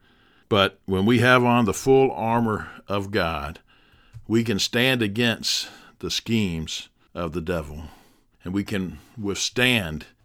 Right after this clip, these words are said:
in these evil days. So we talked about the Lord's strength. Now let's go to the second subsection, standing firm. And we just read about standing firm.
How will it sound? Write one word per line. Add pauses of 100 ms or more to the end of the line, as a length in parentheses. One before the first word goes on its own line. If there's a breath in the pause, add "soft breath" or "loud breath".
in
these
evil
days. (540 soft breath)
So
we
talked
about
the
Lord's
strength. (180 loud breath)
Now
let's
go
to
the
second
subsection, (460 soft breath)
standing (220 loud breath)
firm. (120)
And
we
just
read
about
standing
firm.